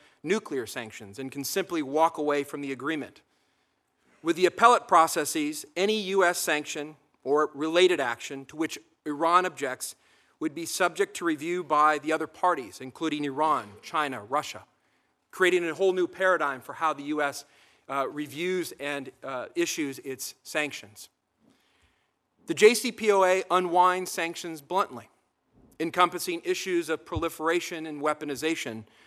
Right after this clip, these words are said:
without addressing the underlying conduct. This creates real risks, and it does damage to the ability to use the very same tools against Iranian individuals and entities in the future.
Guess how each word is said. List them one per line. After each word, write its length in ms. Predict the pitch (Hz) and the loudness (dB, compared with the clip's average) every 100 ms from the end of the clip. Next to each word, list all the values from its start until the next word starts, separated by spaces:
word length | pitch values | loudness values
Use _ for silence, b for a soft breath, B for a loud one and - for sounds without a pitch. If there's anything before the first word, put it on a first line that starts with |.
| b b b b | b b b b
without 460 | 160 - - - 170 | 2 8 8 8 0
addressing 500 | 143 156 139 165 147 | 0 0 0 -4 -4
the 160 | 151 - | -4 -2
underlying 560 | 175 170 156 147 143 | 0 0 2 0 0
conduct. 600 | - 165 160 117 - _ _ _ _ _ _ _ _ _ _ | -4 -2 -2 -6 -14 _ _ _ _ _ _ _ _ _ _
This 280 | 117 190 - | -2 -2 -2
creates 420 | - - 175 170 | -8 -2 -2 -2
real 300 | 139 165 226 | -8 4 4
risks, 480 | 170 127 120 - - _ b b b b b b - | 4 -4 -8 -14 -16 _ b b b b b b 0
and 140 | 160 | 0
it 80 | 151 | 4
does 260 | 180 180 | 4 4
damage 460 | 147 180 185 190 - | 0 0 0 -2 -6
to 80 | 160 | -6
the 100 | 156 | -6
ability 440 | 131 165 185 170 | -4 -4 -4 -6
to 60 | 156 | -10
use 280 | 151 165 151 | -8 -8 -6
the 100 | 131 | -10
very 380 | 127 180 208 | -2 2 2
same 340 | 202 - 175 170 | 0 -6 -6 -8
tools 640 | - 220 170 120 113 - - | -10 -6 -4 -6 -8 -14 -14
against 340 | 139 160 160 | -4 -4 -4
Iranian 520 | 151 160 170 180 175 160 _ _ _ _ 170 | -6 -2 0 -2 -4 -8 _ _ _ _ -6
individuals 640 | 170 151 175 175 160 147 | -4 -2 -2 0 -4 -4
and 120 | 143 139 | -10 -8
entities 600 | 160 151 143 135 123 - - | -8 -10 -8 -8 -8 -14 -10
in 120 | 143 | -8
the 60 | 127 | -8
future. 440 | 156 156 - | -6 -8 -8